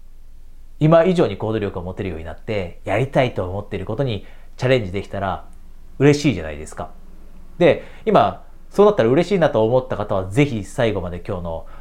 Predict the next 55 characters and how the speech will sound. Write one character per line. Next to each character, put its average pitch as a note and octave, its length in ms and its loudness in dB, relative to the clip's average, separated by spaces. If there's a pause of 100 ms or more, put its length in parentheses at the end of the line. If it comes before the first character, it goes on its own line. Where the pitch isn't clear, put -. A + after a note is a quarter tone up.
(220)
お G2+ 120 2
話 F#2 540 -4
聞 F#2+ 200 -6
い F2 40 -8
て F#2+ 140 -6
も F2+ 100 -4
ら F2+ 120 -2
い F2+ 100 -8
た F#2 100 -4
い F2 80 -6
と G#2 400 -2 (240)
思 E2 180 -6
い D#2+ 60 -6
ま D#2 100 -6
す。 - 160 -14 (880)
で、 D3+ 360 6
こ E3+ 80 6
こ F3 80 8
で D3+ 100 8
一 A#2 140 2
つ - 80 -10
だ D3 100 6
け、 A#2 300 0
え A2 160 -2
ー、 - 20 0
お G#2+ 80 -2
知 A2+ 100 -8
ら A2 120 0
せ A2+ 100 -4
が G#2 240 0
あ G2+ 80 -4
り F#2+ 80 -4
ま F2 120 -6
す。 - 120 -14 (220)
え G2 340 -4
ー、 - 40 -16 (340)
私 D3+ 300 4
は、 D3+ 260 8
ま B2 80 4
あ、 - 60 2
コ C#3 120 2
ー C3+ 60 6
チ C#3 100 -2
ン C3 60 2
グ C3+ 60 6
を C3 40 4
通 C3+ 180 6
し - 80 -4
て、 A2+ 380 2 (200)
も G3 120 6
っ G3+ 40 0
と F#3+ 80 6
も F#3+ 100 6
っ G3+ 80 -2
と - 340 2